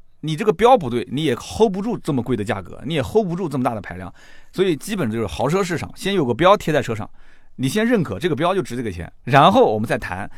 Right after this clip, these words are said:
这个引擎是不是直列六缸或者是V六。那么造价呢？引擎的造价确实也比较高昂。另外一方面呢，就是全球大排量的车肯定是要征收非常非常高的这种，啊，排放税的、排量税的。那么在这种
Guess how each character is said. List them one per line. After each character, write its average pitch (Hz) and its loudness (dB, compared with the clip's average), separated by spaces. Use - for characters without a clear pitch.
这 - -4
个 151 2
引 107 0
擎 107 -4
是 147 -6
不 120 -4
是 110 -2
直 113 -8
列 160 4
六 139 0
缸 107 -4
或 107 -8
者 98 -6
是 90 -12
V 110 -4
六。 104 -6
那 185 -4
么 190 0
造 208 2
价 190 4
呢？ 117 -2
引 113 0
擎 117 -2
的 160 0
造 156 2
价 147 2
确 131 -2
实 123 -4
也 120 -2
比 104 -8
较 117 -2
高 113 -2
昂。 87 -4
另 196 -2
外 185 4
一 160 0
方 151 0
面 143 -2
呢， 117 -4
就 117 -6
是 110 -4
全 120 -6
球 123 -4
大 - -4
排 131 0
量 127 0
的 113 -2
车 107 -8
肯 98 -10
定 143 -2
是 120 -8
要 120 -2
征 131 -4
收 127 -4
非 - 2
常 123 0
非 104 -8
常 98 -8
高 98 -6
的 87 -12
这 92 -12
种， 71 -14
啊， - -16
排 - -8
放 117 -4
税 117 -4
的、 - -12
排 - -12
量 110 -4
税 104 -10
的。 - -14
那 175 -4
么 175 0
在 180 -2
这 240 -4
种 123 -6